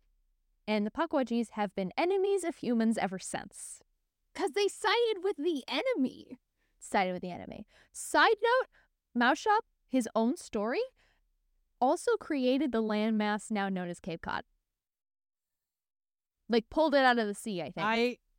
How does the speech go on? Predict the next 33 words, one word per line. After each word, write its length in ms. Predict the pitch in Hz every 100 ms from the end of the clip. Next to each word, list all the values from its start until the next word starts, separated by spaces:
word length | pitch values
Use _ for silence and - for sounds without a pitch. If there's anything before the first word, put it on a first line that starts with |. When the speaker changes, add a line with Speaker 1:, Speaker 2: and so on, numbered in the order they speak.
| _
Speaker 2:
He 120 | - 285
went, 220 | 277 - -
"I 180 | 294 320
would 140 | 277
like 200 | 277 262
some 220 | - 277
more 240 | 262 240 240
space, 500 | - 233 190 - -
please." 500 | - 202 175 233 - - -
Speaker 3:
Okay, 240 | 220 330 320
Maui. 460 | 254 269 330 370 - _ _ _ _ _ _ _
Speaker 1:
Very 400 | - 247 240 220
Speaker 3:
Slay. 20 |
Speaker 1:
Maui. 340 | 190 120 - - _ _ _ _ _ _ _ _ _ -
The 340 | 247 269 254 -
Pukwudgies 800 | - 392 330 226 - 180 202 - - 214
are 480 | 208 208 202 202 -
also 360 | 220 247 277
said 240 | 240 226 208
to 120 | 240
have 220 | 202 202
retaliated 760 | 196 - - 403 480 302 214 196
against 400 | 196 196 196 -
Maushop 480 | 220 262 - 202 202
by 160 | 214
killing 400 | - - 427 554 523
his 200 | 453 -
five 380 | - 359 381 359
sons. 760 | - 240 233 185 - - - - _ _ _ _ -
Speaker 3:
Oh 160 | 170 175
my 140 | - 247
Speaker 2:
Damn. 80 | -
Speaker 3:
God. 680 | 147 151 156 156 160 165